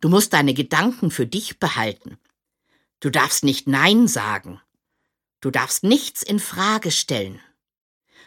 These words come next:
Du hast deine Eltern nicht zu kritisieren. Sie entscheiden, was du bekommst. Dazu passt ein anderer Spruch meines Vaters: „Mach mal die Augen zu, dann weißt du, was dir gehört.“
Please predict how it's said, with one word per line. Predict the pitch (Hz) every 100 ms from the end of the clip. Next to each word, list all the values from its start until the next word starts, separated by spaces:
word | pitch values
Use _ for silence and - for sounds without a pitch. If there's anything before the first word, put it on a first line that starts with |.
| _
Du | 143 196
hast | 247 - 185
deine | 156 127
Eltern | 170 202 196 151
nicht | 139 -
zu | -
kritisieren. | - 135 135 120 147 143 117 110
Sie | 135 240 269
entscheiden, | 165 180 - 143 170 165
was | 110 -
du | 160
bekommst. | 147 147 - 117 107 - - - _ _ _ _ _ _ _ _ _ _ _ _
Dazu | - - - 254
passt | 240 233
ein | - 196 -
anderer | 240 269 147
Spruch | 135 - 147 151
meines | 139 127 127 -
Vaters: | 147 139 180 226 247 - - _ _ _ _ _ _ _
„Mach | 233 349 -
mal | 277 269 262
die | 160 -
Augen | 185 240 226 214
zu, | - - 190 190 - - -
dann | 120 113 117
weißt | 156 190 - -
du, | 151
was | 143 156 -
dir | - 151 139 110
gehört.“ | 110 - 104 92 -